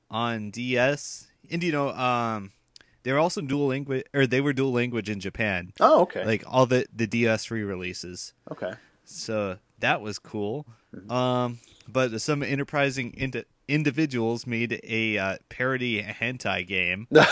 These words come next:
Speaker 2: Okay.
Speaker 1: What? <laughs> And, and they also <laughs> included an English version.
Speaker 2: <laughs>
Speaker 1: And the English version is a laugh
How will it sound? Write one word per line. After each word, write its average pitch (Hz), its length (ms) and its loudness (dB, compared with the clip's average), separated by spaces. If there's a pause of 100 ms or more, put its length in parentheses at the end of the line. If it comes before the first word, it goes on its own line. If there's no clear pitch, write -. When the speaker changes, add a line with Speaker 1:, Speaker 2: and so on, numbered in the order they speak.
(200)
Speaker 2:
Okay. 151 540 8 (720)
Speaker 1:
What? 123 180 -2 (920)
<laughs> - 20 -10
And, 190 540 4 (600)
and 147 240 6
they 156 120 4
also 143 420 4 (120)
<laughs> 196 220 2
included 156 680 2
an 120 240 -2
English 131 460 -2
version. 107 680 -4 (100)
Speaker 2:
<laughs> - 0 - (800)
Speaker 1:
And 135 240 4
the 135 280 2
English 190 400 2
version 135 680 -2
is 110 520 -2
a 101 180 -2
laugh 98 480 -2